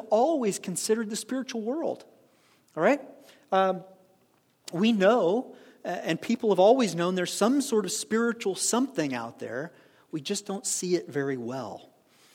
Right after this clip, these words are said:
But every once in a while, something will happen,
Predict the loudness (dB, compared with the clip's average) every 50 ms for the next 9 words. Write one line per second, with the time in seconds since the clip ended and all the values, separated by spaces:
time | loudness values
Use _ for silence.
0 | _ _ _ 6 6 6 6 8 4 4 2 2 0 -2 -2 2 2 2 2 2
1 | 0 0 -2 -4 -6 -14 -20 _ _ _ _ -20 -20 -20 _ -4 2 2 4 4
2 | 4 2 0 2 2 2 2 0 0 -2 -2 -4 -4 -4 -6 -6 -6 -8